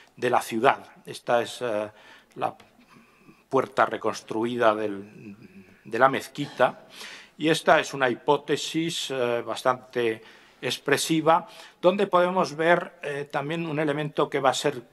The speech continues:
bastante repetido en, eh, en otros casos, eh, de la arquitectura fatimí, sobre todo lo vamos a ver en el Cairo,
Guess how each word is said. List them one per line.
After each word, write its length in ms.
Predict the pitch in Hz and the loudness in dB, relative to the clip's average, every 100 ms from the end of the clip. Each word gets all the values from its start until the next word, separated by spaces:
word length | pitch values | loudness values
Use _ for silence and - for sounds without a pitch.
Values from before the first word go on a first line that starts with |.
| - - 151 - 123 - | -20 -20 -20 -20 -20 -12
bastante 640 | 117 - - 143 139 139 | -10 -6 0 0 0 0
repetido 680 | 127 - 117 147 139 135 127 | 0 0 -4 -4 0 4 4
en, 260 | 123 120 120 | 2 -2 -4
eh, 340 | 113 113 123 | -2 -4 -8
en 120 | 120 | -8
otros 340 | 131 127 120 - | -6 -4 -6 0
casos, 560 | 135 127 - 147 - - - - _ | 0 0 -4 -4 -6 -18 -20 -20 _
eh, 580 | 151 135 139 135 120 120 - - | -6 -6 -6 -8 -10 -12 -18 -12
de 140 | 135 | -2
la 640 | 123 120 117 110 113 131 | 4 4 4 0 -6 -14
arquitectura 720 | - 117 - 120 110 - 127 120 | -6 -6 -4 -6 -6 -2 2 4
fatimí, 500 | 135 123 127 131 135 | 4 0 -6 -6 -2
sobre 240 | 127 117 | -2 -2
todo 160 | 123 123 | 0 2
lo 60 | |
vamos 260 | 123 120 123 | 2 2 0
a 40 | |
ver 180 | 120 117 | -2 -4
en 80 | 120 | -4
el 180 | 113 - | -6 0
Cairo, 400 | 117 117 117 | 2 2 -4